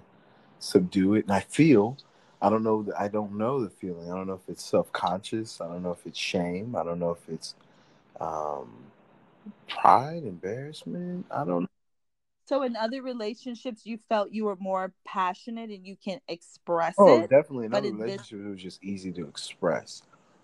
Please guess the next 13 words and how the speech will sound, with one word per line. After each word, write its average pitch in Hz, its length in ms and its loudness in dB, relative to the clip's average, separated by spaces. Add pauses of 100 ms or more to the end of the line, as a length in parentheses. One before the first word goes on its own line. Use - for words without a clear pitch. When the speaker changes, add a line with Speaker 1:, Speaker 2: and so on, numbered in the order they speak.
(180)
Speaker 1:
Um, 78 440 -4
I - 60 -10
think 90 240 -8
my 80 100 -6
current, 92 480 -6 (140)
for - 180 -10
whatever 87 320 -6
reason, 87 480 -8
it's - 160 -12
just 90 240 -8
not 78 220 -6
the 82 80 -14
same. 92 500 -8